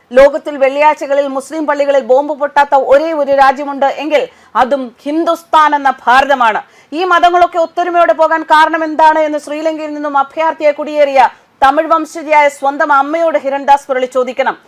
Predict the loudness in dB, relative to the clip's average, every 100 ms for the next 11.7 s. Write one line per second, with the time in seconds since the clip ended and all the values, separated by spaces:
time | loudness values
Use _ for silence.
0 | _ -4 0 0 2 0 0 -4 _ 0
1 | 0 2 -2 -2 -2 -2 -4 -6 -2 2
2 | 0 -2 -8 -8 -6 -4 -4 -2 0 -2
3 | -2 -2 -2 -4 -2 0 0 0 0 0
4 | 2 2 2 -2 -6 _ -2 2 2 -2
5 | -8 -4 -2 0 2 0 0 -4 -4 -4
6 | -4 -2 0 0 -2 -4 -4 -6 -4 0
7 | 0 0 -4 -2 -2 -2 -4 -10 _ -4
8 | 0 0 -2 _ _ -10 -8 -4 -2 -2
9 | -6 -4 -6 -4 -4 0 0 0 -2 -2
10 | -10 _ -8 2 2 4 0 -2 _ _
11 | -12 -4 -4 -4 0 0